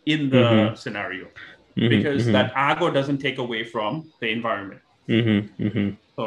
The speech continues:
Speaker 1: I feel that is very cool about black and white photography. So yeah, you, you should keep doing it.
Speaker 2: Thank you, Dai. Okay, I think about that, about that thing, Dai, ल म अलिकति हडबड आयो, यो चाहिँ, यो चाहिँ काटिदिन्छु बिचमा। <laughs> Okay,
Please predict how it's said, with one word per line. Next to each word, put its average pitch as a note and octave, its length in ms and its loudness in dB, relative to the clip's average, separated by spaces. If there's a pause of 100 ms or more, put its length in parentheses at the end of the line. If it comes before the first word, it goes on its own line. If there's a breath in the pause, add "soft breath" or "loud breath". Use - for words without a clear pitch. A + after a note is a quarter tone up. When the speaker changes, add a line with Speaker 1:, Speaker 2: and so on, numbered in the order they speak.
Speaker 1:
I E3+ 80 2
feel E3+ 300 -2
that C#3+ 140 2
is C3+ 180 0
very A#2+ 260 2
cool A#2+ 160 -4
about F#2 280 -8
black A2 200 -8
and G2+ 80 -12
white F#2 180 -12
photography. F#2+ 600 -10
So A#2 120 -6
yeah, C3+ 200 2 (140)
you, - 80 -14 (300 loud breath)
you C#3 120 2
should D#3+ 200 2
keep F#3 200 4
doing D#3 280 4
it. - 80 -16 (360)
Speaker 2:
Thank F#2+ 240 0
you, F2+ 60 4
Dai. - 220 -4 (200)
Okay, G#2 200 2
I - 20 6 (120)
think G#2+ 480 -4
about C#3+ 320 6
that, - 340 0 (720 loud breath)
about D3+ 260 6
that B2+ 240 6
thing, - 760 -4
Dai, - 160 -4 (140)
ल - 80 -2
म F#2+ 100 0 (640)
अलिकति G#2 300 2
हडबड F#2 300 4
आयो, - 140 -2
यो F#2+ 60 -2
चाहिँ, G#2 120 2
यो G#2+ 100 4
चाहिँ A2+ 120 0
काटिदिन्छु F#2 440 -2
बिचमा। - 240 -4 (500)
<laughs> - 920 4
Okay, B2 200 8